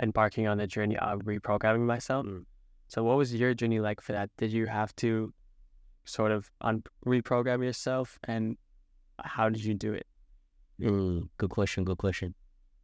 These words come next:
Speaker 2: For me, how I see a lot of this is just paradigms,
Speaker 1: Mm.
Speaker 2: meaning what is the, the,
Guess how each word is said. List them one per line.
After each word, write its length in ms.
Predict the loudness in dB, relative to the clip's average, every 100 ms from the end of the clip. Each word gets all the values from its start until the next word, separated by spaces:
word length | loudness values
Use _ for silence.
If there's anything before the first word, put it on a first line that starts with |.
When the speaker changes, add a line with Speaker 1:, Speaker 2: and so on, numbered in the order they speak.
| _ _ _ -20 _ _ _ -20 _ _ _ -20 _ _ -20 -20 -20 -20 -20 -20 -20 -20 -20 _ -20 -20 -20 -20 -20 -20 -20 -20 -20 -20 -20 -20 -20 _ _ _ _ _
Speaker 2:
For 160 | -8 -2
me, 340 | 2 4 2
how 220 | 2 2 2
I 80 |
see 220 | 0 0 0
a 80 |
lot 180 | 2 2
of 120 | 2
this 240 | 0 -4 -4
is 180 | -4 -2
just 220 | -4 -6
paradigms, 640 | -4 -2 -2 -2 -6 -16 -20 _ -10
Speaker 1:
Mm. 220 | -8 -8 -10 -4
Speaker 2:
meaning 580 | 0 2 2 2 0 -2 -10 -20 -20 -20 -20 -20 _ -10
what 560 | -2 2 2 0 -16 -8 -2
is 280 | 0 0
the, 460 | -2 0 0 0 -2
the, 300 | -2 -2 -4